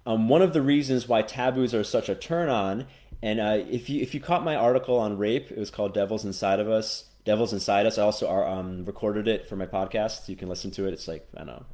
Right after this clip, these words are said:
eight minutes long or something. Um, uh, I, I spoke about, uh, a scene where a woman, I was in bed with a woman and she yelled at me,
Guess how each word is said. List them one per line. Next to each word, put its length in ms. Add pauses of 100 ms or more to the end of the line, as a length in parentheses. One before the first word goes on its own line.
(200)
eight 140
minutes 260
long 180
or 60
something. 360 (480)
Um, 420 (560)
uh, 300
I, 140
I 60
spoke 260
about, 420
uh, 300
a 40
scene 380
where 140
a 60
woman, 600
I 80
was 100
in 80
bed 140
with 120
a 60
woman 300
and 140
she 140
yelled 240
at 80
me, 260